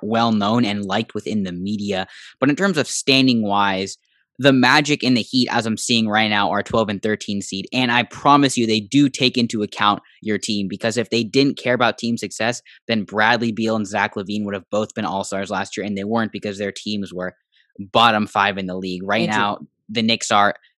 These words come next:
Speaker 1: the ninth seed behind Charlotte, which maybe gi-, maybe gives Gordon Hayward the edge, but the Heat don't look too good. Um,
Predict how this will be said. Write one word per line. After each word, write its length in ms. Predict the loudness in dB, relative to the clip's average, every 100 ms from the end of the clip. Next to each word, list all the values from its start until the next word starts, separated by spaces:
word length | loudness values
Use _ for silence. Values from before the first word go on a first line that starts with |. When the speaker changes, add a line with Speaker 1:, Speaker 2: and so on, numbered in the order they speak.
| -2
Speaker 1:
the 80 |
ninth 320 | 2 4 2 0
seed 280 | -4 -4
behind 300 | -4 -4 -4
Charlotte, 360 | -2 2 2 2
which 140 | -2
maybe 300 | 0 0 0
gi-, 200 | -2 -4 -4
maybe 280 | -4 -2 -2
gives 160 | -4
Gordon 260 | -2 -2 -2
Hayward 280 | -4 -4 -4
the 120 | -6
edge, 260 | -6 -8 -6
but 160 | -6 -6 _ _ _ _
the 80 | -6
Heat 320 | 0 2 2
don't 180 | 4 2
look 240 | 4 0 -2
too 220 | -2 0
good. 320 | 2 0 0 -6 -8
Um, 420 | -4 -4 -4 -10